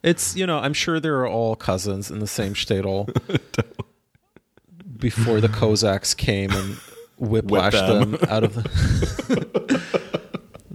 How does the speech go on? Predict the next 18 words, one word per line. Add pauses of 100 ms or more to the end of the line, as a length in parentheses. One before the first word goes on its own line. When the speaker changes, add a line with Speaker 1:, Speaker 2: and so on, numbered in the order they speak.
Speaker 1:
<laughs>
put
them
on
the
boat
with
a,
uh,
five-o. (1500)
Speaker 2:
Oh,
God. (640)
Speaker 1:
It's
a
true
American
tale.
<laughs>